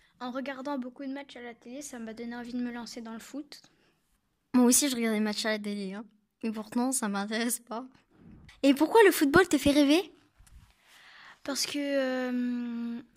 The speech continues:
Speaker 1: j'aime-, j'aimerais de-, j'aimerais, euh, devenir une grand jou-,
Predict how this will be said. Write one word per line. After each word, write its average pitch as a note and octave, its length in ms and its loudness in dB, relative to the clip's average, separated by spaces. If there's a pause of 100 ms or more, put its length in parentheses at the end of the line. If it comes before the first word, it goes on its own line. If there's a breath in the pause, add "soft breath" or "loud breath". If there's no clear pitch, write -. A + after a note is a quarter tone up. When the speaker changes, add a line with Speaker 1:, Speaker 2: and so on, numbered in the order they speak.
(140)
Speaker 1:
j'aime-, B3 400 -8
j'aimerais B3 400 -8
de-, A#3+ 320 -10
j'aimerais, A#3 560 -12
euh, G#3+ 200 -14
devenir A3 440 -16
une A3 140 -14
grand A3+ 260 -14
jou-, A3 140 -18